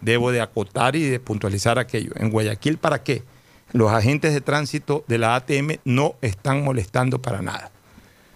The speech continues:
Pero por lo que yo en algún momento he observado en la vía San Borondón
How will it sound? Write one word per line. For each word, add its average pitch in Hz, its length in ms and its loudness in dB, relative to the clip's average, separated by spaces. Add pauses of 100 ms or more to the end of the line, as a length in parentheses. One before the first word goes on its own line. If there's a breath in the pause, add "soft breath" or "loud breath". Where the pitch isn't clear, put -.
(140)
Pero 120 260 2
por 117 140 0
lo 117 100 2
que 113 140 0
yo 123 140 2
en 170 80 0
algún 175 180 -2
momento 165 340 -2
he 160 40 2
observado 143 540 0
en 123 60 -2
la 117 60 -2
vía 123 160 0
San 139 180 -4
Borondón 127 440 -2